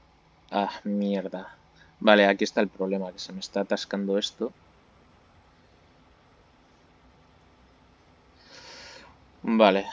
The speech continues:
a ver, vamos a tener que arreglar esto de aquí. Vale, pues yo creo que si tiramos un tren. De hecho, podríamos usar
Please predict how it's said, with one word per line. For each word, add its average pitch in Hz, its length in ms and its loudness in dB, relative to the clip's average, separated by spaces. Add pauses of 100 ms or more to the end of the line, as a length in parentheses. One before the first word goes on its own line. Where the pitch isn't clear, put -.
(120)
a 113 100 4
ver, 104 220 6
vamos 113 260 2
a 120 80 2
tener 110 240 4
que - 100 0
arreglar 101 540 4 (540)
esto - 300 -6
de 90 100 -8
aquí. 95 260 -18 (2750)
Vale, 107 200 8
pues 104 140 2
yo 113 120 4
creo 131 160 4
que 120 80 2
si - 160 -6
tiramos 104 400 0
un 185 180 -8
tren. 196 420 -6 (2500)
De 101 400 2
hecho, 127 440 -4 (1080)
podríamos 107 640 0
usar 107 560 2